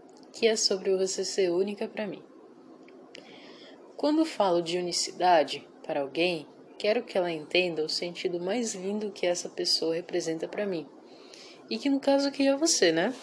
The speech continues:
Há várias formas que você é única. Vários momentos são únicos com você. Quando você vier pra cá,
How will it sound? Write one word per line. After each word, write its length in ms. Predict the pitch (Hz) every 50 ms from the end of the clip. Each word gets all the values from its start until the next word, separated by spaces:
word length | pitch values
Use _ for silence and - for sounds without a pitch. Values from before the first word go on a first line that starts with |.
| - - - - - - - - - - - - - - - _ _ - - - - - - - - - - - - - - - - - - -
Há 140 | 190 202
várias 680 | 190 170 165 175 185 196 214 240 233 262 254 233 - -
formas 920 | - - 170 156 156 175 185 175 147 139 135 - - - - - - - -
que 140 | - - 160
você 340 | 160 165 165 - - - 175
é 120 | 170 165 160
única. 580 | 147 143 143 143 143 139 - - 139 127 131 - - - - -
Vários 280 | 170 170 185 190 -
momentos 600 | 170 156 143 135 135 147 160 175 170 - - -
são 220 | - 190 180 165 165
únicos 360 | 175 180 180 175 - 175 -
com 180 | - - 147
você. 360 | 131 131 127 - - 135 131 131 - - - - - - - - - - - - - - - -
Quando 200 | - 247 247 247
você 320 | 226 233 214 - - - 170
vier 280 | 151 151 156 151 -
pra 160 | - - 151 -
cá, 380 | - - 175 180 170 160 160